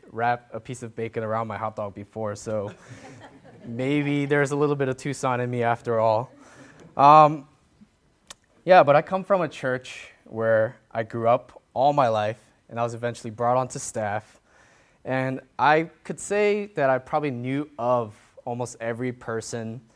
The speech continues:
at the church, um, about, about a thousand people. And just growing up there, seeing people added, and we had a youth ministry of about ten students, fifteen students, that grew to be about a hundred and fifty.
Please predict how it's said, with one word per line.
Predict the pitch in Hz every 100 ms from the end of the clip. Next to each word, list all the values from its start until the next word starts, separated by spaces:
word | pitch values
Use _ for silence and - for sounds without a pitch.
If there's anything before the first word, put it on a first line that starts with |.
| _ _ _ -
at | 110
the | 113
church, | - 117 113 - - _ _ _ -
um, | 101 98 95 101 143
about, | 107 117 113 110 -
about | 110 127
a | 123
thousand | 117 117
people. | 107 120 110 107 104 - _ _ _ _ _
And | 117 117 113 113 -
just | - 123
growing | - 139
up | 135 127
there, | 127
seeing | 120 147 139
people | 135 120 113
added, | 101 117 120 117
and | 123 107 107
we | 113 117 127
had | 143 123 120
a | 113
youth | 117 123
ministry | 127 120 - 120 113
of | 104
about | 107 107 113 _ _ _ _ _ _ _
ten | - 147 139
students, | 131 - 131 135 135
fifteen | 127 120 131 123
students, | - 120 120
that | 110 107
grew | 120
to | 117 107
be | 113
about | 107 107
a | 104
hundred | 117 113 104
and | 104
fifty. | 117 113 110 110